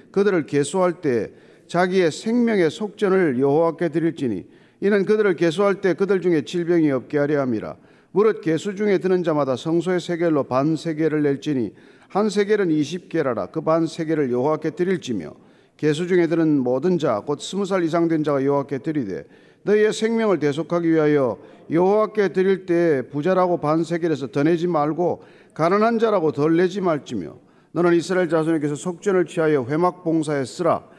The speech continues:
이것이 여호와 앞에서 이스라엘 자손의 기념이 되어서 너희의 생명을 대속하리라." 아멘. 어, 오늘 그 분향할 제단에 관한 것과, 어, 속죄를 할 수 있을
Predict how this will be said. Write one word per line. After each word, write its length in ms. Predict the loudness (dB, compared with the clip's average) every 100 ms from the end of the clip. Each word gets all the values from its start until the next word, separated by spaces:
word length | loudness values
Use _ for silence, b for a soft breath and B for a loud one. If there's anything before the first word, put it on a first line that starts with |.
| B B
이것이 440 | -2 0 0 0 2
여호와 380 | 4 4 4 2
앞에서 400 | -2 -4 -2 -4 -6
이스라엘 400 | -6 0 0 2
자손의 460 | 0 0 -4 -4
기념이 400 | -2 0 2 2
되어서 520 | 2 0 0 -4 -6 -10 B B
너희의 340 | -2 2 2 2
생명을 720 | -2 -2 0 2 2 0 -2 B B -12
대속하리라." 880 | -10 -6 -6 -4 -4 -4 -4 -6 -10 -16 _ -20
아멘. 800 | -14 -10 -8 -8 -10 -14 -20 _ _ _ _ _ _ _ _ b b b b b
어, 120 | -4
오늘 880 | 0 0 2 4 4 2 0 -2 -8
그 160 | -12 -14 -12
분향할 440 | -2 0 2 0
제단에 880 | -4 -2 -2 0 -2 -2 -2 -4 -8
관한 320 | -8 -10 -10
것과, 580 | -10 -12 -12 -14 -12 -14 -20 _
어, 300 | -20 -20 -20
속죄를 1800 | -20 -20 _ -4 -2 -2 -4 -8 -10 -16 -16 -14 -12 -12 -16 -18 -12 -10
할 120 | -8
수 160 | -10 -14
있을 220 | -16 -20